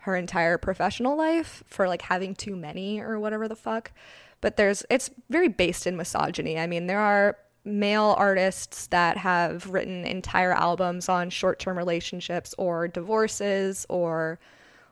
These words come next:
long-term relationships that they've jumped from one to the other, and they don't get dragged like she has. So, I don't know. I think personally it's, it's pretty harmful to, like,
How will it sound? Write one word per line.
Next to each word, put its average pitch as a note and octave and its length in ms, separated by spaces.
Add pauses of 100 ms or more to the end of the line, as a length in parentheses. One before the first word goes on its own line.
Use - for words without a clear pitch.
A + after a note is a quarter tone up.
(120)
long-term A3 540
relationships G3+ 920
that - 340
they've F3+ 280
jumped F#3+ 400
from F#3 280
one F3+ 260
to G3 100
the F#3+ 160
other, F3 440 (440)
and F3 380
they F3+ 140
don't G#3 160
get - 180
dragged F3 440
like F#3 260
she - 240
has. C4+ 480 (100)
So, F#3+ 560 (180)
I C4+ 60
don't E4 100
know. G3 160
I B3+ 140
think F4 300
personally A#3 640 (280)
it's, - 300
it's A#3+ 160
pretty F4 280
harmful G#3 840 (380)
to, F#3+ 600 (360)
like, F#3+ 480